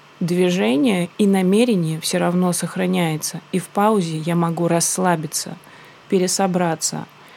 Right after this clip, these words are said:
пересмотреть, как сейчас мне лучше двигаться, но я знаю,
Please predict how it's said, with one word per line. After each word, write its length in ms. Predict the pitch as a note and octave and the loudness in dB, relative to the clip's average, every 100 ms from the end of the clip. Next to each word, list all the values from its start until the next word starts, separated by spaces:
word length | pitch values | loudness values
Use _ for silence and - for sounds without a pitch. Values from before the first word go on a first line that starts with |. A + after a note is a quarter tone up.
| - - - | -20 -20 -4
пересмотреть, 800 | G3+ F#3+ F#3 F#3 F#3 G3 G3+ - | 0 0 0 0 0 0 -2 -2
как 240 | F3 F3 | -4 -4
сейчас 420 | - - F3 E3+ | -4 -2 -2 -2
мне 140 | F3 F3 | -2 0
лучше 320 | F3+ F3 F3 | 0 -2 -4
двигаться, 560 | E3 F#3+ F3 - E3 - - | -2 -2 -2 -2 -6 -6 0
но 120 | F#3 | 0
я 240 | F3 F3 | 2 0
знаю, 500 | E3 E3 F3 E3 D3 | 0 2 2 2 -2